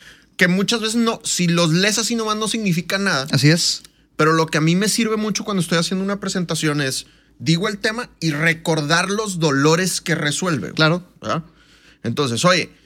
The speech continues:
Speaker 1: ¿qué prospección? Pues porque tenemos muchos vendedores que están en zona de confort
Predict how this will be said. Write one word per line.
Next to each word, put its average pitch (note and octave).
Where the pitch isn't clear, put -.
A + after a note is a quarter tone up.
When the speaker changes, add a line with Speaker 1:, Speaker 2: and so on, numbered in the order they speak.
Speaker 1:
¿qué C#3+
prospección? D#3
Pues C3
porque B2+
tenemos D#3+
muchos D3+
vendedores D3
que -
están A2
en B2
zona C3
de C3+
confort C3+